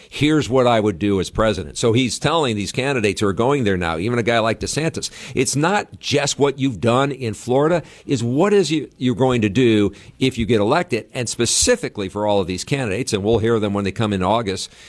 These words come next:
here in Milwaukee for the debate, what is it you are going to do that's not only gonna be different maybe from Trump, but what will you do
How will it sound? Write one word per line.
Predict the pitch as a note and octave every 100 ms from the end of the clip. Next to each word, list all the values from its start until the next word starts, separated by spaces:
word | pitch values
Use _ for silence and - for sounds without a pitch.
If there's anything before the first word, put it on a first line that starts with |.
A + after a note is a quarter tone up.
| -
here | - A2
in | F#2+
Milwaukee | F2 F2 G#2 A2+ F#2+
for | G2
the | D#2
debate, | D#2+ B2+ G#2+ - - _ -
what | F2+ D3+
is | F#3+ E3+
it | A#2 - -
you | A2 A2
are | G2+
going | F#2+ G#2 F2+
to |
do | D2+ D3+ B2 F2+ D#2 _ _ _ -
that's | - -
not | D3
only | C#3+
gonna | G#2+ G2+
be | F#2
different | D#2+ A#2 A2+ G2
maybe | G2+ F#2
from | - D#2+
Trump, | - C#3 G#2 F#2 _ _ _ _ -
but | G2
what | A#2+ B2 A2
will | G2+
you | G2
do | F2 G2 F#2 F2+